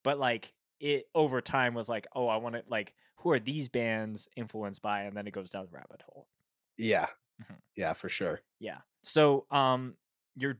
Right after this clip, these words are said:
Speaker 1: discovering all this shit hella young, which is crazy to me that you're, like, eight years old and you're, like,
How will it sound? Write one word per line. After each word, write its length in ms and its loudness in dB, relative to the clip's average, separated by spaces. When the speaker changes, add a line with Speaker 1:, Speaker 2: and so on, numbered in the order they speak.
Speaker 1:
discovering 420 0
all 100 4
this 120 -2
shit 220 -8
hella 320 -2
young, 280 -6
which 140 -18
is 200 -14
crazy 440 2
to 80 -10
me 180 -10
that 180 -6
you're, 180 -8
like, 260 -8
eight 160 -8
years 220 -4
old 220 -2
and 140 -6
you're, 120 -4
like, 300 -6